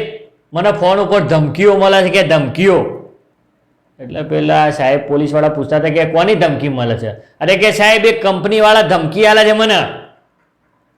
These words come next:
એટલે પેલો પોલીસવાળાએ પૂછ્યું કે કઈ કંપનીવાળા ધમકી આલે છે? એટલે પેલો કે, "અરે સાહેબ બી એસ એન એલ વાળા મને ધમકી આપે છે કે બી એસ એન એલ વાળા, અને પણ મારી નાખવાની ધમકી આલે છે." કે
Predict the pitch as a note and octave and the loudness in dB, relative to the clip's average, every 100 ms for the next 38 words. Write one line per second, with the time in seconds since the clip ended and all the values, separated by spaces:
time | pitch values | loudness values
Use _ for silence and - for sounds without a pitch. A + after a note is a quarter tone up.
0 | _ C#3+ C3+ D3 D3+ D#3+ D#3 D#3 D#3+ D#3+ | _ -18 -8 -6 -4 -4 -2 -2 0 0
1 | F3 F3 F3 E3+ D3+ C#3+ C#3 G#3+ A#3 F3 | 0 0 -2 -2 -2 -2 0 2 2 0
2 | E3+ E3 D#3+ D#3 D3 C3 B2+ C3+ C3 A#2+ | 0 2 2 2 0 -4 -2 0 2 0
3 | B2 G#2 - _ _ C3 C#3 E3 E3 F3+ | -4 -10 -12 _ _ -8 -2 -2 2 2
4 | F#3+ G#3+ G#3+ B3 G#3+ F3+ A#3 A#3+ A#3 A#3+ | 2 2 2 2 2 -2 0 0 0 -2
5 | A#3+ A#3+ A#3+ A#3+ A#3+ A3+ G#3 F#3+ D#3+ A#3+ | 0 2 2 0 0 0 0 -2 -2 0
6 | A3+ A#3 A3+ A3 A#3 G3+ G#3+ A3 A3+ A3 | 2 2 0 2 0 0 0 0 0 0
7 | A3 A3 F#3+ - - - G3+ A3+ A#3 A#3 | 2 2 2 0 -8 -6 -2 0 0 0
8 | A#3 G3+ E3+ F#3 G#3 A#3+ A#3 G3 A#3 A3 | 2 0 0 2 2 2 2 0 0 0
9 | A3+ F#3+ G3+ G#3 G3 E3+ E3 B2+ | 0 -2 0 2 2 0 -2 -2